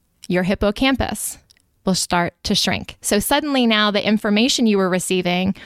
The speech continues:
from that prefront-, that front part of the brain is not really getting the message to the hippocampus. Now you suddenly can't figure out, "Oh, did, is this happening now? Should I be really worried right now?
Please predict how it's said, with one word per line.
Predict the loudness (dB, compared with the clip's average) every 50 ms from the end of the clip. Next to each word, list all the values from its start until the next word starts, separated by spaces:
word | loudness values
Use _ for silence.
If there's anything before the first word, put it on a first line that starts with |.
| -20 -20 -20 -20 -20 -20 -20
from | -8 -2 0 2 2 4 4 2
that | 0 0 -2
prefront-, | -2 -4 -4 -2 -2 -4 -4 -2 -2
that | -4 -4 -4
front | -4 -2 -2 -2 0
part | 0 0 0 0
of | 0 0
the | -2 -2
brain | 0 0 0 0 0 -2 -6 -8 -20 -20 -20 _ _ -2
is | -2 0 2
not | 2 2 2 2 0 0
really | 0 0 2 2 2 2 0 0
getting | -2 -2 -2 0 2 2 2 2 4 4 4 2 2 0 0
the | -2 0
message | 0 2 0 0 0 0 0 0 -2 -6 -4
to | -2 0 2 2 2 2
the | 2
hippocampus. | 2 0 0 0 -2 -4 -2 -2 -2 -2 -2 -2 -4 -6 -6 -6 -8 -8 -12 -14 -8 -2
Now | 0 0 2 2
you | 4 2 2
suddenly | 2 2 0 0 2 2 2 2 2 0
can't | 0 0 0 0 0 0 -2
figure | -4 -4 -2 0 0 2
out, | 2 2 2 0 -2 -4 -8 -18 -20 -20 _ _ _ 0
"Oh, | 2 2 2
did, | 2 0 -2 0
is | -2 -2 0
this | 0 -4
happening | -2 -2 -2 0 2 2 2 2 4 2
now? | 2 2 2 2 2 2
Should | 2 2 2 2
I | 2 2
be | 2 2 2 2
really | 2 2 2 2 4 2 2
worried | 2 2 2 2 2 0 0 0
right | 0 0 0 0
now? | 0 2 2 2 2 0